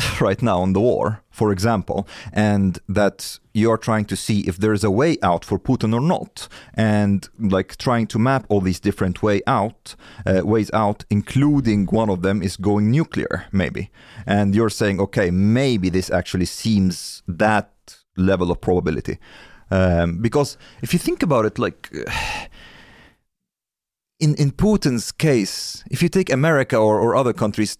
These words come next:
you don't really think that they would use nuc-, it's, it's, it's almost pretend with this whole nuclear thing, because there's no country in the West really that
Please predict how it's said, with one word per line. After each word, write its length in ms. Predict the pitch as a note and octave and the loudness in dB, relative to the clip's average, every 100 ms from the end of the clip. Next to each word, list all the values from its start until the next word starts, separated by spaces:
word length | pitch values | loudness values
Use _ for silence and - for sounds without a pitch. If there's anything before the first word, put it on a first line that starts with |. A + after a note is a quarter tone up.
| - | -6
you 220 | B2 B2 | 0 2
don't 280 | C3+ D3 C#3 | 2 -2 0
really 160 | A#2+ | -2
think 260 | A2 B2 G#2+ | 0 -2 0
that 120 | F#2+ D#2+ _ _ | -2 -2 _ _
they 300 | F#2+ A2+ A#2 | -2 2 4
would 440 | G2 F#2+ F3+ C3 E2 | 4 4 2 0 -2
use 480 | E2+ F#2+ F#2+ F2+ | 2 2 2 2
nuc-, 260 | F#2+ G#2 - | 2 0 0
it's, 220 | A#2 G#2+ | -2 -2
it's, 300 | G2 G2 F#2+ - | -2 -4 -4 -2
it's 220 | A#2 B2+ | -2 0
almost 380 | D#3+ D#3 A#2+ - | 0 0 -2 -2
pretend 560 | C3+ - E3+ G#2 D#2+ | -4 0 0 0 -2
with 160 | F#2+ F2 | -4 -2
this 160 | G2+ | -2
whole 160 | - A2 | 0 2
nuclear 400 | G2+ A2 G2 F2+ | 2 0 0 -2
thing, 280 | - C#3 F2+ | 0 -2 -2
because 360 | G#2 C#3 A#2+ | -2 -2 -4
there's 280 | - B2+ B2+ | -2 0 2
no 260 | C3 D#3+ D#3 | 2 2 2
country 460 | - D3+ C#3 A#2+ | 0 -2 0 2
in 120 | G#2 F#2+ | 2 2
the 80 | |
West 400 | F#2+ E3+ F3 - | 2 0 -2 -4
really 280 | G2+ F#2 F2 | 0 2 2
that 280 | F2 F2+ - | 0 -2 -6